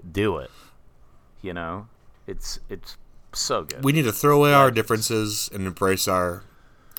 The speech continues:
Speaker 2: sameness.
Speaker 1: That's a beautiful message, Pete.
Speaker 2: You're welcome.
Speaker 1: Beautiful message.
Speaker 2: Yeah. I
Speaker 1: Yeah.
Speaker 2: actually got that from American Psycho by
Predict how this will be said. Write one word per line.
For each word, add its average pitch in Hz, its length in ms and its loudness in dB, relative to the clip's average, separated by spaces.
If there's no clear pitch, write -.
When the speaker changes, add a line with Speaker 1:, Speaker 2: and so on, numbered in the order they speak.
Speaker 2:
sameness. 107 520 -6
Speaker 1:
That's 98 160 -8
a - 20 -10
beautiful 104 300 -2
message, 104 400 -4
Pete. 90 260 -8
Speaker 2:
You're 104 120 -10
welcome. 107 260 -4
Speaker 1:
Beautiful 101 300 -4
message. 92 280 -4
Speaker 2:
Yeah. 92 100 -6
I 101 140 2
Speaker 1:
Yeah. 104 60 6
Speaker 2:
actually 107 260 0
got 101 180 0
that 98 100 -4
from 101 140 -6
American 98 340 -2
Psycho 92 540 -4
by 92 140 -4